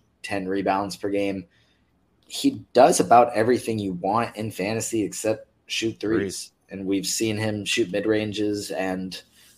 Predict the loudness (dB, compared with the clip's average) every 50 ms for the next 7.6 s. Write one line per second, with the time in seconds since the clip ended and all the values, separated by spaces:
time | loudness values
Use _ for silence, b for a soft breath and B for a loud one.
0 | b -14 -12 -4 -2 -2 -2 -2 -6 -8 -4 -4 -2 0 2 4 4 4 4 4
1 | 2 2 0 -2 -4 -8 -6 -4 -2 -2 0 0 -2 -2 -2 -2 -2 -2 -2 -2
2 | -4 -6 -10 -4 0 2 2 2 0 -2 -4 -4 -4 -6 -6 -2 -2 -2 -2 -2
3 | -4 -4 -4 -4 -4 -4 -2 0 2 2 2 0 0 0 0 2 2 0 -2 -6
4 | -12 -10 -10 -10 -10 -10 _ _ _ -2 0 0 2 2 2 0 0 0 0 0
5 | 2 2 0 0 -2 -4 -2 0 0 0 0 -2 -6 -2 0 2 2 2 0 0
6 | -2 -2 -2 -2 -4 -6 -8 -6 -6 -6 -6 -6 -4 0 4 6 6 6 6 4
7 | 4 4 4 0 0 2 0 0 0 0 -4